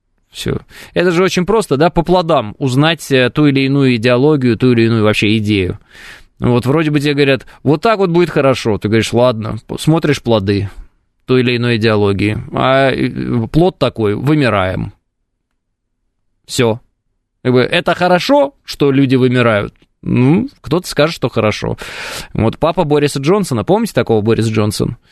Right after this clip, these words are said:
Он говорил: "Вообще многовато людей на планете". Есть люди, которые, э, действительно п-, пропагандируют, э, уменьшение населения планеты, э, напирая на то, что ресурсы исчерпаемы, их на всех не хватит. Шваб,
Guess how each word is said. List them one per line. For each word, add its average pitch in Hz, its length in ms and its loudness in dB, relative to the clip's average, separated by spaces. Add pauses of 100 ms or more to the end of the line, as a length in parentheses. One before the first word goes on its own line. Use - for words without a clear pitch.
(240)
Он 135 180 0
говорил: 151 240 2
"Вообще 160 280 2
многовато 139 500 2
людей 113 260 0
на 113 80 -2
планете". 98 480 -2
Есть 175 220 2
люди, 226 180 2
которые, 175 500 0 (240)
э, 123 800 0
действительно 135 460 0
п-, 127 100 -10
пропагандируют, 123 1040 -2
э, - 60 -10
уменьшение 113 960 0
населения 110 480 0
планеты, 170 560 0 (280)
э, 113 220 0
напирая 123 360 0
на 113 100 -2
то, 165 140 -2
что 107 400 0
ресурсы 113 520 0
исчерпаемы, 117 640 0
их 120 140 -2
на 107 80 0
всех 117 240 -2
не 101 60 -2
хватит. - 420 -6 (280)
Шваб, 143 380 0